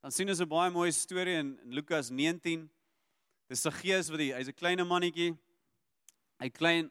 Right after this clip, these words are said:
moenie vir die klein mannetjies nou kyk in die kerk nie, of as jou man klein is, moet hom nie druk op sy been nie. Ehm, hy klim toe die boom uit want hy wil graag vir Jesus sien. En Jesus stap verby en hy sê,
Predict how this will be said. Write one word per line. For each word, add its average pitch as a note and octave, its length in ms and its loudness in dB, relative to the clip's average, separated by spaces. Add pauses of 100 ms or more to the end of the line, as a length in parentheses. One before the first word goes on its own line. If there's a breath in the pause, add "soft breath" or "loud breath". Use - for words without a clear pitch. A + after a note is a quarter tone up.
(160)
moenie C#3+ 180 -8
vir C#3+ 140 -8
die - 60 -14
klein D3 160 2
mannetjies C3+ 360 -2
nou C3 120 -2
kyk C3 280 -2
in B2+ 60 -6
die A#2+ 140 -4
kerk A#2+ 300 -6
nie, C#3+ 200 -12 (160)
of A2 80 -20
as A2+ 80 -16
jou A2+ 100 -10
man A2+ 220 -8
klein A#2+ 220 -8
is, A2 140 -8
moet G#2+ 100 -18
hom B2 80 -12
nie B2 80 -12
druk A2 200 -10
op A2+ 100 -18
sy A2+ 100 -10
been G#2+ 180 -6
nie. C3 140 -12 (800 soft breath)
Ehm, A#2 380 0 (180)
hy B2+ 240 0
klim G3 160 0
toe F#3 160 -2
die D#3 80 2
boom F3+ 240 6
uit G3 160 4
want D#3 140 0
hy C#3+ 80 4
wil D#3 100 0
graag D#3+ 320 4
vir C#3 140 -2
Jesus C3+ 260 -2
sien. A2+ 220 -4
En G2+ 100 -14
Jesus B2+ 320 -6
stap D#3 300 -4
verby E3 400 0
en C3 100 -2
hy A2+ 80 -4
sê, A#2 340 -4